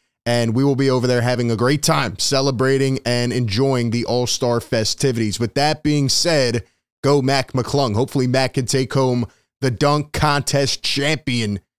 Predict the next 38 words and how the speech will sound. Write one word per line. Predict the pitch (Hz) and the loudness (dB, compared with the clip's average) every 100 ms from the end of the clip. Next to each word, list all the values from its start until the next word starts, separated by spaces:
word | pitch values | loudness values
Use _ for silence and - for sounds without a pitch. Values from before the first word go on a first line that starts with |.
| _ - | _ 0
title | 139 127 120 | 2 2 0
tonight. | - 120 120 120 | 0 0 0 0
We'll | 101 | -2
see | 113 135 113 | -4 -2 0
how | 117 117 | 0 0
that | 117 104 - | 0 -2 0
goes. | 127 120 113 - _ _ _ _ _ | 2 2 -2 -4 _ _ _ _ _
Some | 165 143 | 0 2
breaking | 196 208 196 | 2 2 2
news, | 226 147 | 2 2
though. | 113 92 | -2 -2
Some, | - 139 135 - - | 0 2 0 -2 -2
uh, | 123 123 120 | 0 2 2
rumors | 143 185 165 143 143 - | 2 2 2 0 -2 -2
swirling | - - 110 180 202 160 | -4 -2 0 2 4 2
around | 139 131 127 | 2 2 2
this | 123 120 127 | 0 0 0
morning | 127 131 127 | 0 2 0
here | 123 127 | 0 0
on | 104 123 110 | 0 0 0
Saturday | - 127 135 127 127 123 117 _ _ _ _ | -2 0 0 2 0 0 -4 _ _ _ _
afternoon | 151 156 - 143 147 170 - | 0 0 2 2 2 0 -2
before | 123 - 147 139 139 - | -4 0 2 2 0 -2
the | 113 131 | -2 0
N | 135 | 2
B | 127 127 | 2 0
A | 123 | 2
All-Star | 127 123 - 123 113 | 0 0 0 0 0
Game, | 123 123 127 131 - | 0 0 0 -4 -4
uh, | 110 113 113 _ | -2 0 -2 _
takes | 135 123 | -4 -4
place | - 127 120 | -2 -2 0
tomorrow. | 117 110 151 156 151 147 - _ _ _ | -2 0 2 4 2 0 -6 _ _ _
And | 131 131 127 | -2 0 0
it | - 143 147 | 0 0 2
is | 143 | 0
involving | 139 113 127 135 127 131 127 | 0 0 0 0 2 0 0
a | 120 123 120 | 0 0 0